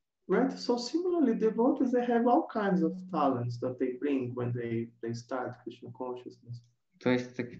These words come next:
Speaker 2: так же и преданные, когда начинают, а,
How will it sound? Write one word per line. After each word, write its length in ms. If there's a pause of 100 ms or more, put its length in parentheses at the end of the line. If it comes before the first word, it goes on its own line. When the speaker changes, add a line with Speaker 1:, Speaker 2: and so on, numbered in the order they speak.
Speaker 2:
так 180
же 160
и 60
преданные, 500
когда 560
начинают, 640 (500)
а, 480